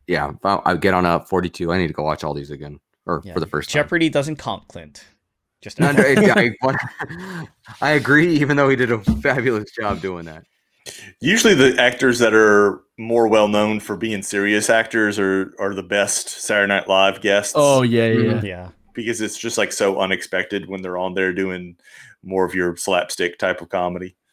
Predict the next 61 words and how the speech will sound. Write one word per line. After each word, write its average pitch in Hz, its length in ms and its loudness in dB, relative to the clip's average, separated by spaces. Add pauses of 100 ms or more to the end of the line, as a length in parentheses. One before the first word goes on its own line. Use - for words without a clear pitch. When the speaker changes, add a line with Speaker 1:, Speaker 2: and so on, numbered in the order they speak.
Speaker 4:
Right. 110 240 -14
Speaker 2:
Yeah, 95 120 -14
this 113 180 -10
is 139 100 -12
Speaker 4:
The 151 80 2
Speaker 2:
kind 127 80 0
of - 40 2
going 165 180 6
off - 20 2
Speaker 4:
contrast 120 320 4
Speaker 2:
topic 113 160 -8
a 101 60 -8
little 95 200 -8
Speaker 4:
between, 95 320 -12
Speaker 2:
bit. - 20 -16
Speaker 4:
yeah. 101 120 -16 (400)
Speaker 2:
Yeah. 90 240 -10 (320)
Speaker 1:
Yeah. 90 100 -12 (120)
Speaker 2:
But 87 80 -16 (100)
we've, 123 280 -8
we've 131 160 -6
spoken 135 280 -4
about 110 180 2
the 101 160 -6
Tom 107 260 -10
Hanks 95 320 -14
episode 90 380 -16
before 87 360 -16
and 90 100 -16
how 104 160 -10
good 87 220 -14
he 101 100 -12
was 92 240 -12
on 90 100 -18
Black 85 260 -18
Jeopardy, 85 380 -18
and 87 100 -14
that - 100 -4
was 104 200 -4
hilarious. 80 840 -20
Speaker 4:
<laughs> - 40 -20 (480)
Speaker 2:
If 120 140 -12
you 143 80 -6
guys 156 140 4
have 139 100 -2
not 135 180 0
seen 113 180 -4
that 101 140 0
one, 98 160 -4
please 110 220 -8
go 104 100 -12
check - 220 -14
it 82 80 -18
out. 82 140 -16
It's 98 100 -16
on 85 100 -14
YouTube 73 360 -20
somewhere, 76 400 -20 (100)
but 104 140 -10
it, 160 240 -2
it's 123 240 -8